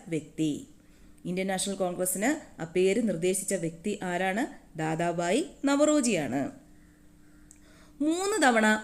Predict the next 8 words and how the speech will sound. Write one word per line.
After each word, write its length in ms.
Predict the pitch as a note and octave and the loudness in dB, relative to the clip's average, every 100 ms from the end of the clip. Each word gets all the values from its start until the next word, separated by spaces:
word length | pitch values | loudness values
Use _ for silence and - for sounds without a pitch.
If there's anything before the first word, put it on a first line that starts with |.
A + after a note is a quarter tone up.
| G#3+ | 0
കോൺഗ്രസ് 420 | G#3 G#3+ A3 A3+ | 0 0 -2 -2
പ്രസിഡന്റായ 640 | G3 F#3+ F3+ E3 D3 D#3 B3 - G#3+ A3+ | -4 -4 -4 -2 -2 -2 -4 -6 -2 2
ആദ്യ 300 | A#3+ A#3 A3+ F#3+ | 2 2 0 0
വ്യക്തി. 300 | C#3+ - A#2+ - - - - - - - - - F#3+ | -4 -6 -8 -8 -14 -20 -20 -20 -20 -20 -20 -10 -2
മൂന്ന് 300 | G#3 A#3 A3+ F3 | 2 2 2 0
തവണ 240 | D#3+ E3+ C4+ - - | 0 2 2 0 -2
കോൺഗ്രസ് 440 | F3+ F3+ G3+ A3+ - | 2 2 2 -2 -2
പ്രസിഡന്റായ 520 | E3+ D#3+ E3+ E3+ D#3+ | -4 -2 -2 -2 0